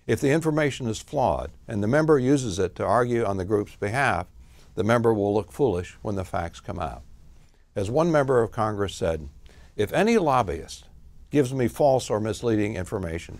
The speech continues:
that's it. I'll never see him again."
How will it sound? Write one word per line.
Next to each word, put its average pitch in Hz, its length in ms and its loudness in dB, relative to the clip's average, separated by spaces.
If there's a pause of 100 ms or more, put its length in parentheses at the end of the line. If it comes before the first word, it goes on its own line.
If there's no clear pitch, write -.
(120)
that's 131 320 0
it. - 240 -6 (300)
I'll 95 140 -6
never 104 240 -2
see 104 240 -4
him 80 240 -6 (200)
again." 80 320 -8